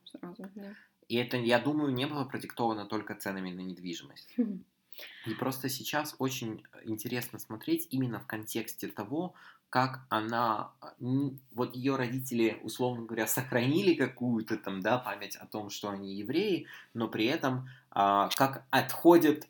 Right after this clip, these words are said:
Speaker 2: от соблюдения и от традиций уже ее дети. В частности, младшая дочь вообще, а, абсолютно открыто рассказывает о своей, там, бисексуальности, и об этом тоже есть отдельная история в сериале.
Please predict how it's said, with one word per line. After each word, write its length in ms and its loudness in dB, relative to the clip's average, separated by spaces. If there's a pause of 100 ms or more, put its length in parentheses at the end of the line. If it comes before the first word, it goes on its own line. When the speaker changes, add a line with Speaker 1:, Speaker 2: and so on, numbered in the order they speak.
Speaker 2:
от 240 6
соблюдения 720 0
и 120 0
от 200 2
традиций 540 0
уже 220 2
ее 340 4
дети. 360 -2
В 40 -16
частности, 440 -2
младшая 560 2
дочь 500 -2
вообще, 640 -2 (260)
а, 520 0
абсолютно 800 0
открыто 1040 2
рассказывает 800 -4
о 60 -14
своей, 720 -2
там, 220 -12
бисексуальности, 1120 0
и 220 -2
об 140 -4
этом 240 -8
тоже 300 -8
есть 260 -8
отдельная 880 -10
история 520 -10
в 60 -16
сериале. 380 -14